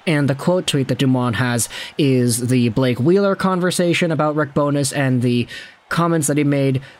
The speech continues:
Just to reiterate, we did talk about this yesterday, but Blake Wheeler said about the Bowness comments, "I thought Bones had an opportunity to address us as a team. He could have been honest with us and handled it behind closed doors.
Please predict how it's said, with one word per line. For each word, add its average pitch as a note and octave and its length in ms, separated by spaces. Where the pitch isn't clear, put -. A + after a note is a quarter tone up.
Just G#3+ 240
to G3 80
reiterate, D#3 420
we D#3 80
did D#3 160
talk C#3+ 220
about C3 160
this B2 120
yesterday, B2+ 360
but A#2 200
Blake F3+ 280
Wheeler D#3+ 300
said B2+ 340
about C3+ 380
the C#3+ 80
Bowness B2 340
comments, A#2+ 440
"I A3+ 160
thought E3 320
Bones C#3 340
had B2+ 300
an B2 80
opportunity D#3 680
to C#3+ 120
address B2+ 340
us A#2+ 80
as A#2 140
a A2+ 60
team. G#2 400
He D3 140
could F3+ 180
have A#3+ 80
been E3+ 140
honest G3 260
with D#3+ 140
us D#3 240
and C#3+ 140
handled F#3 360
it E3+ 80
behind C3+ 360
closed C3+ 280
doors. D#3+ 420